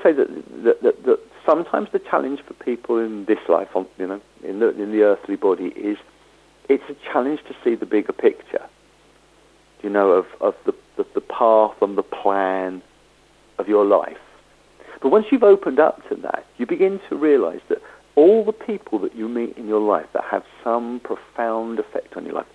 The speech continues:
they're pieces of the jigsaw puzzle. They're, they're,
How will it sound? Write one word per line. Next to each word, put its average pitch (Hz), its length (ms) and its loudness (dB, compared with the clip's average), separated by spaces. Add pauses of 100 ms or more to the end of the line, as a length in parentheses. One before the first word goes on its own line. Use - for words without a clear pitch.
they're 147 120 4
pieces 147 500 -6
of - 140 -18
the 127 80 -8
jigsaw 107 380 -6
puzzle. - 420 -14 (1120)
They're, 113 120 2
they're, 127 260 6